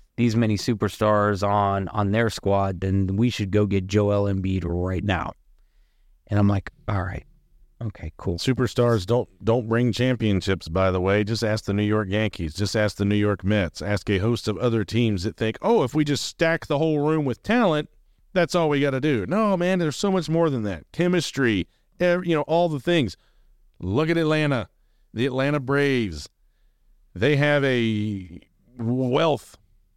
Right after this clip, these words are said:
Speaker 2: but I wonder how good would these guys be elsewhere? If they didn't have Ronnie Acuna's pushing them to be better, or Snickers, or Washington's, or the staff and organization that they have, player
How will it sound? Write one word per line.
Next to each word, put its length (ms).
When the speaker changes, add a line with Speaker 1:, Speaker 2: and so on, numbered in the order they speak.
Speaker 2:
but 280
I 160
wonder 520
how 180
good 180
would 80
these 200
guys 300
be 240
elsewhere? 460
If 140
they 140
didn't 240
have 420
Ronnie 500
Acuna's 500
pushing 320
them 140
to 60
be 120
better, 380
or 180
Snickers, 520
or 160
Washington's, 720
or 180
the 120
staff 380
and 80
organization 760
that 140
they 260
have, 400
player 480